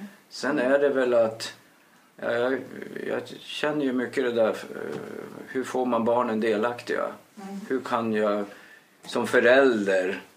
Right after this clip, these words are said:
Speaker 1: f-, få mitt barn att känna så att inte de känner, för någon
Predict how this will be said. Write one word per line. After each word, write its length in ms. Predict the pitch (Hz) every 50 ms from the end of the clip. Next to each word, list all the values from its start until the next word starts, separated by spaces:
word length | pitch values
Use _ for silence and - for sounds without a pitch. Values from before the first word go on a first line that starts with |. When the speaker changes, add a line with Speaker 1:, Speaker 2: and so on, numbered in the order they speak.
| _ _ _ _ - - _ _ _ _ _
Speaker 1:
f-, 180 | - - - - - - 60 60 60 -
få 260 | - - - 120 117
mitt 260 | 113 113 107 104 -
barn 340 | - 113 107 110 110 110 107
att 60 | 104
känna 400 | 101 - 123 110 101 101 101 101
så 140 | - - 117
att 140 | 107 107 -
inte 240 | 113 110 101 - 107
de 220 | 107 107 107 107
känner, 480 | 101 - - 110 110 110 107 104 101 95
för 140 | - - 110
någon 580 | 113 113 113 107 104 110 113 110 107 104 107